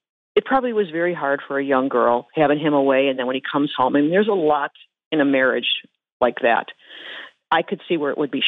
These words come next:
short-lived 'cause I've known others that have been short-lived when they're paralyzed. Do I think they're gonna try and dig up dirt on him? Yes, but I think it's great that he said that. He just said, "No, you know, that's what you did seventeen years ago," 'cause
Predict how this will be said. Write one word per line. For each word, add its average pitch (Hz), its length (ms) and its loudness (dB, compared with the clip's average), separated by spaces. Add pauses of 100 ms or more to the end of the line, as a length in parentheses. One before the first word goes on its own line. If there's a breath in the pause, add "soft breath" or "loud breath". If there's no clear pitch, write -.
short-lived - 580 0
'cause 156 100 2
I've 139 160 2
known 151 300 2
others 131 380 0
that 113 140 0
have 139 160 -2
been 123 120 0
short-lived 131 600 0
when 123 160 2
they're 117 220 -2
paralyzed. 117 420 0 (1600 loud breath)
Do 170 140 4
I 151 40 4
think - 280 -8
they're 165 100 2
gonna 156 140 0
try 143 240 -2
and 139 180 -4
dig 143 180 2
up - 200 -2
dirt 139 200 4
on 175 140 2
him? 202 240 -2
Yes, 127 320 0 (140)
but 139 100 2
I 120 80 -2
think 175 220 -2
it's - 120 -2 (720)
great 139 440 0
that 139 140 -8
he 135 120 -8 (120)
said 165 200 2
that. - 200 -6 (720)
He 147 140 0
just - 160 -14 (160)
said, 117 100 -6
"No, 143 200 2 (500)
you 156 100 4
know, 127 200 2
that's 117 260 -2
what - 260 0
you 143 60 -4
did 147 240 0
seventeen 143 420 0
years 156 220 0
ago," 131 160 0
'cause 147 220 -2